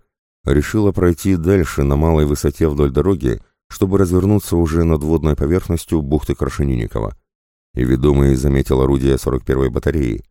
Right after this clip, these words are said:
Сообщение ушло в штаб высадки, и через пять минут по обнаруженным позициям батареи нанесла удар дежурная шестерка «Скайхоков». Батарея к тому времени уже открыла огонь и сделала семь залпов, не считая пристрелочных выстрелов.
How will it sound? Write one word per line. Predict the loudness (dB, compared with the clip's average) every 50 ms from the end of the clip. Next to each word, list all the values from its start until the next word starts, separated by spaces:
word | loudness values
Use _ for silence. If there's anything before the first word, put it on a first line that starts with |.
| _ _ _ _ _ _ _ _
Сообщение | -2 0 0 0 2 2 0 2 4 4 2
ушло | 2 2 2 2 2
в | 2 0
штаб | -2 -4 -4 -2 -4
высадки, | -2 -2 -2 -2 -2 -2 -2 -2 -2 -4 _ _ _ _ _
и | -6 -6
через | -4 -2 -2 -2 -2
пять | 0 0 0 0 0 -2
минут | 0 2 2 0 0 -2 -4
по | -2 0 0
обнаруженным | 2 2 0 0 0 0 0 0 0 0
позициям | 0 -2 0 0 -2 -2 -2 -2 -2 0
батареи | 0 0 -2 0 0 2 2 2 2 0 0 -4 _ _ _ _ -4
нанесла | 0 2 2 2 0 0 0 0 2
удар | 2 2 2 2 0 2
дежурная | 2 0 0 2 2 0 2 2 2 2
шестерка | 2 0 -2 -4 -2 -2 -2 -2 0 0 0 0 0
«Скайхоков». | -2 -2 -4 -4 -2 -2 -2 -4 -4 -4 -8 -10 -14 _ _ _ _ _ _ _ _ _ _ _ _ _ _
Батарея | -2 -2 0 2 2 4 4 4 4 2
к | 0
тому | 0 0 0 2 2
времени | 2 2 2 2 2 2 2 2
уже | 2 0 0 0 0 0
открыла | 0 -2 -2 -2 0 2 2
огонь | 2 2 2 0 0 0 -2
и | -2 -2 -2
сделала | -2 -2 -2 0 0 2 0 0 0
семь | -2 -2 -4 -4 -2
залпов, | 0 0 -2 -2 -2 -4 -8 -8 -12 -16 _ _ _
не | -2 -2 -2
считая | 0 -2 -4 0 2 2 2 2
пристрелочных | 2 0 -4 -2 -2 -2 -2 -2 -2 -2 -4 -6 -4 -4
выстрелов. | -6 -6 -6 -8 -8 -8 -8 -10 -12